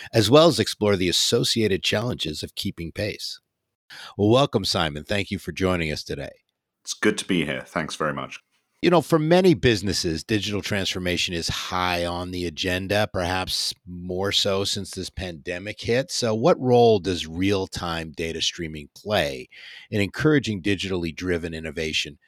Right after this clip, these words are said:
Speaker 1: and what new opportunities does it offer?
Speaker 2: I think there are several, really, that come up in terms of the opportunities, but I think a lot of it and, uh, a lot of the best digital transformation is driven by customer demand. So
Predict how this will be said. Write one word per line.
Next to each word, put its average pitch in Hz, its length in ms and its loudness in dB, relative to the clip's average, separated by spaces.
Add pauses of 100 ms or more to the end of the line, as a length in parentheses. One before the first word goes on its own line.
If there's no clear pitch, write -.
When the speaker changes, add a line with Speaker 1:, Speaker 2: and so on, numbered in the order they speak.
(300)
Speaker 1:
and 120 160 -2
what 156 180 4
new 139 160 6
opportunities 95 720 0
does 71 200 -8
it 76 100 -4
offer? - 440 -4 (880)
Speaker 2:
I 156 140 0
think 269 200 -4
there 131 120 4
are 90 60 4
several, 92 680 2
really, 76 360 -2
that 71 180 -8
come 78 200 -2
up 80 280 0
in 78 180 -4
terms 82 260 0
of - 60 -8
the 80 80 0
opportunities, 78 800 -2
but 82 360 0 (100)
I 90 100 0
think 135 220 0
a 120 80 2
lot 127 220 6
of 123 80 2
it - 280 -2
and, 90 320 2
uh, 90 180 6
a 85 60 2
lot 101 140 4
of - 80 -8
the - 60 -6
best - 340 0
digital 76 340 -8
transformation 76 640 -4
is 69 80 -8
driven 85 460 -2
by 76 260 0
customer 76 640 -4
demand. 73 540 -6 (440)
So 82 520 4